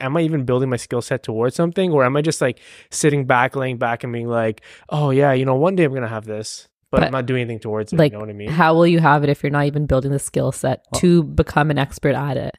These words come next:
Speaker 3: How do you build that skill set?
Speaker 1: That's a great question. Well,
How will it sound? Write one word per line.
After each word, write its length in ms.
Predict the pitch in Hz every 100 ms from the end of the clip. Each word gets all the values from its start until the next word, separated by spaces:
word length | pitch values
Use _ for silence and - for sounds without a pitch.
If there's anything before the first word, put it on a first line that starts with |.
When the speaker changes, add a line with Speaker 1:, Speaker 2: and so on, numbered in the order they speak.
| _
Speaker 3:
How 160 | 131
do 100 | 131
you 120 | 151 139
build 180 | 120
that 160 | 110 107
skill 220 | - 110
set? 260 | - 107 95 _ _ _ _ _ _ _ _ _ _ _ _ _ _
Speaker 1:
That's 140 | 180 160
a 40 |
great 160 | 160 151
question. 420 | 185 190 131 117
Well, 260 | 135 135